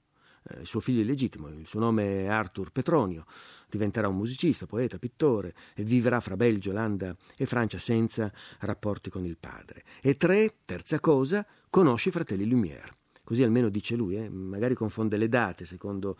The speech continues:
alcuni non può essere il novantasette, come ricorda Fregoli nell'autobiografia, però comunque li conosce. Il cinema se lo sono inventati loro nel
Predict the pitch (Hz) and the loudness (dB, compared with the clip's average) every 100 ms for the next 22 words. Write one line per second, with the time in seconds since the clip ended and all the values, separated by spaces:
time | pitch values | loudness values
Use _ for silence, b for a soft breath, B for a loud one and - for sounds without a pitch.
0 | B B - - 120 113 101 - 110 104 | B B -10 -2 2 2 0 0 -2 0
1 | 107 104 104 101 107 104 110 160 117 101 | -2 -2 0 0 -2 -4 0 0 0 -4
2 | 101 101 - 104 - 110 107 101 - 104 | -4 -6 -6 -8 -2 -2 -2 -4 -4 -2
3 | 101 101 101 95 98 98 95 90 87 - | 0 0 -2 -4 -4 -6 -6 -8 -10 -10
4 | 160 180 B B - 175 139 127 113 95 | -4 -4 B B 2 6 6 4 0 -2
5 | 71 - - - b b b b _ _ | -10 -14 -18 -20 b b b b _ _
6 | 135 123 170 139 107 104 101 104 98 98 | -4 2 4 4 4 -2 -2 -2 -2 -2
7 | 98 101 127 127 87 85 85 | -4 -2 2 2 0 -6 -10